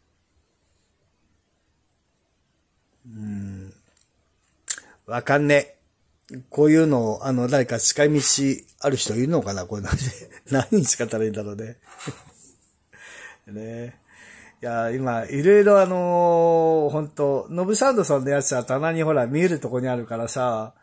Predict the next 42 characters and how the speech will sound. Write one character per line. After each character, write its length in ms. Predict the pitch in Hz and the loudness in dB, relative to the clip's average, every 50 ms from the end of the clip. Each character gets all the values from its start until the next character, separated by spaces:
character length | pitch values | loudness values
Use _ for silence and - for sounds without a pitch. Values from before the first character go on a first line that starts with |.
| _ _ - - - - - - _ - | _ _ -20 -20 -20 -20 -20 -20 _ -14
あ 140 | 123 123 123 | -10 -8 -6
の、 260 | 127 120 120 117 - - | -4 -4 -4 -4 -4 -2
あ 360 | 147 143 135 127 127 123 120 | -2 -2 0 0 0 -2 -2
ー、 20 | - | -4
こ 80 | 131 | -2
れ 100 | 127 139 | 0 2
は 140 | 143 139 127 | 2 0 0
こ 100 | - 139 | 0 -2
れ 120 | 135 135 | 0 0
っ 40 | 135 | -2
て 140 | 131 - 117 | -2 -6 -8
わ 140 | 113 117 113 | -8 -6 -4
か 100 | 131 127 | -4 -4
る 120 | 120 110 | -4 -4
け 100 | 117 113 | -6 -6
ど、 320 | 117 113 110 110 110 - _ _ _ - - _ _ _ - | -6 -6 -8 -10 -12 -14 _ _ _ -20 -20 _ _ _ -14
そ 80 | 131 | -10
の、 260 | 135 131 127 123 - - _ | -8 -8 -8 -8 -10 -12 _
棚 280 | - 170 185 208 226 233 | -4 -2 0 2 0 0
に 140 | 262 240 | 0 -2
入 240 | 208 214 233 247 214 | -2 0 0 0 -2
っ 40 | 202 | -4
て 260 | - - - 135 135 | -8 -6 -2 0 0
い 60 | 135 | 0
な 180 | 135 131 131 131 | 0 0 -2 0
い 260 | 131 131 131 120 - - _ - 120 | 0 -2 -4 -6 -10 -14 _ -20 -16
ね、 440 | 131 135 135 135 135 131 123 - _ _ _ _ _ _ _ _ _ _ _ _ _ _ _ _ _ _ _ _ _ _ _ _ | -10 -6 -4 -4 -4 -6 -8 -12 _ _ _ _ _ _ _ _ _ _ _ _ _ _ _ _ _ _ _ _ _ _ _ _
発 240 | - - 143 135 - _ - | -12 -10 -10 -10 -12 _ -10
掘 240 | - 190 - - 180 | -8 -4 -4 -2 -2
す 160 | - 180 175 | -2 -4 -4
る 80 | 175 170 | -4 -4
も 160 | 170 170 165 | -4 -4 -4
の 140 | 165 165 160 | -4 -4 -6
っ 40 | |
て 220 | - _ - 117 113 | -8 _ -10 -8 -8
な 180 | 120 117 131 | -6 -6 -6
ん 100 | 160 190 | -4 0
だ 100 | 180 180 | 0 0
っ 140 | 135 - - - | 0 0 -4 -16
け？ 360 | - 113 104 92 - - - _ _ _ _ _ _ - _ _ _ _ _ _ _ _ _ _ _ _ _ _ 101 98 90 _ _ _ _ _ _ - - - - - - - - | -14 -12 -12 -12 -12 -14 -18 _ _ _ _ _ _ -20 _ _ _ _ _ _ _ _ _ _ _ _ _ _ -20 -20 -20 _ _ _ _ _ _ -16 -14 -14 -14 -14 -16 -18 -14
全 300 | - - 113 110 127 151 | -10 -8 -6 -4 -4 -2
然 440 | 147 - 170 165 160 160 123 - | 0 0 0 0 -2 -4 -6 -10